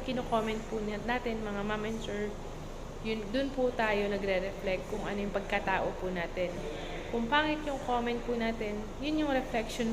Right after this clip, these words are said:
po natin inside. Kaya ingat po. Maging respectful po sana tayo. Yan, bago po ako matapos, gusto ko lang i-shoutout yung mga co-vloggers ko, Ka-Business Official,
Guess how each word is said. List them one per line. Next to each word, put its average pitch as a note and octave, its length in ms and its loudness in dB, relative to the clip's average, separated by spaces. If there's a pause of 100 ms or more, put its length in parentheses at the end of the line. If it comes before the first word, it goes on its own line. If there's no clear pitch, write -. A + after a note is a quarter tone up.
po A#3+ 80 4
natin G3 480 0
inside. F3+ 480 -4 (160)
Kaya F3+ 240 0
ingat G3 400 -4
po. - 320 2
Maging A#3 240 2
respectful G#3 720 -2
po F#3 80 -2
sana F#3 400 -4
tayo. F3+ 320 -2 (1040)
Yan, G#3+ 160 2
bago A#3 320 6
po A#3 160 0
ako G#3+ 160 0
matapos, G3+ 800 2
gusto A3+ 240 -4
ko G#3 80 0
lang G3+ 160 -2
i-shoutout G3 480 -2
yung G3+ 160 -2
mga G3 240 -2
co-vloggers G#3+ 720 2
ko, A3 320 0
Ka-Business G3+ 480 -2
Official, G#3 640 0